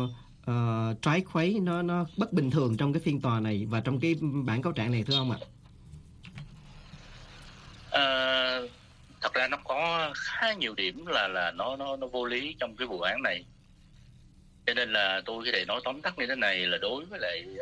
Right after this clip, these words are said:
Speaker 2: ông Trương Duy Nhất thì có thể ông có vi phạm gì đấy hoặc là có cái lỗi gì đấy. Nhưng mà việc, ờ,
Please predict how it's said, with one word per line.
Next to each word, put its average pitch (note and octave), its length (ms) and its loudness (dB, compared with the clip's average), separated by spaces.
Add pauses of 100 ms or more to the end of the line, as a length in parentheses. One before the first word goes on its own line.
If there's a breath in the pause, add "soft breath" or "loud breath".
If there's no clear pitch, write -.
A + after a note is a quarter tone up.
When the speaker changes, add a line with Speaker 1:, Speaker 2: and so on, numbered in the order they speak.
Speaker 2:
ông G#2+ 180 -12
Trương A#2 100 0
Duy A#2 80 2
Nhất D3+ 240 -2 (1040)
thì F#2+ 100 -2
có F3+ 200 0
thể A2+ 160 2
ông C#3 160 0
có D#3 180 0
vi C#3+ 140 2
phạm G2 240 2
gì G2 80 -2
đấy A2 180 0 (160)
hoặc - 180 -4
là G2 140 2
có B2+ 140 2
cái D#3+ 140 0
lỗi B2 340 0
gì B2+ 100 2
đấy. A#2+ 260 -6 (800)
Nhưng B2 100 -4
mà G#2 300 2 (520)
việc, G#2 180 -2 (180)
ờ, G2 580 -2